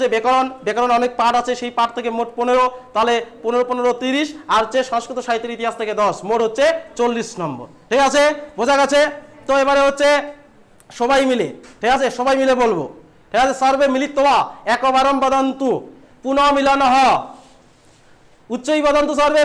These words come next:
পুনঃ, জোরে বলো, পুনঃ মিলনহ। আবার বলো, পুনঃ মিলন হ।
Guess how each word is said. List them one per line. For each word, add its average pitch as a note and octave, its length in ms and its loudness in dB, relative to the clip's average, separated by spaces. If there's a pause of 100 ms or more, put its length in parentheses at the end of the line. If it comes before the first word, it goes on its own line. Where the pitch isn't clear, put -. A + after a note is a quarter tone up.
(100)
পুনঃ, C#4 180 0 (2500)
জোরে G3+ 360 -2
বলো, D#3 120 -2 (100)
পুনঃ B3 160 0 (1600)
মিলনহ। C#4 480 2 (1500)
আবার C4+ 240 2
বলো, C4+ 140 2 (100)
পুনঃ C4+ 160 0 (1200)
মিলন C4+ 340 2
হ। C4 160 4